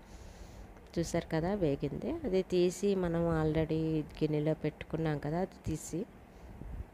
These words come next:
పక్కకు తీసి పెట్టుకున్న అందులోనే వేసేసేయండి. గిన్నెలోనే అప్పుడు వేసేసి బాగా కలపండి.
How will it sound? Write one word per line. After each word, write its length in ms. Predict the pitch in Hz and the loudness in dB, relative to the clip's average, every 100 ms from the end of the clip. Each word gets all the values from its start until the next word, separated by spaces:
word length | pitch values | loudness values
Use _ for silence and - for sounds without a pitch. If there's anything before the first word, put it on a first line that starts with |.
| - - - - - - - - - - | -14 -12 -12 -12 -14 -16 -16 -18 -10 -6
పక్కకు 300 | 147 - - | -6 -8 -6
తీసి 220 | 156 147 - | -4 -4 -2
పెట్టుకున్న 600 | 147 - 147 147 151 220 - - - - | -4 -4 -4 -2 -2 -4 -8 -20 -20 -12
అందులోనే 640 | - 143 139 139 143 156 269 269 - 151 | -2 0 2 2 2 0 -4 -8 -6 2
వేసేసేయండి. 920 | 156 135 143 - 127 117 117 113 - - - - - - - - | 2 2 -2 -2 -2 -2 -4 -6 -8 -10 -14 -18 -16 -16 -16 -14
గిన్నెలోనే 640 | 143 131 117 - 98 - 208 | -10 -8 -6 -6 -6 -6 -6
అప్పుడు 240 | 208 - - - - - - - - - - - - - - - - - - - - - - - | -8 -10 -14 -16 -14 -14 -14 -16 -18 -16 -16 -16 -14 -14 -14 -18 -20 -20 -20 -20 -20 -20 -20 -2
వేసేసి 460 | 160 151 156 - 208 | 0 0 -2 -2 0
బాగా 360 | 202 156 147 170 | 2 2 2 -2
కలపండి. 720 | - 131 135 139 - 104 | 0 -2 -2 -4 -6 -8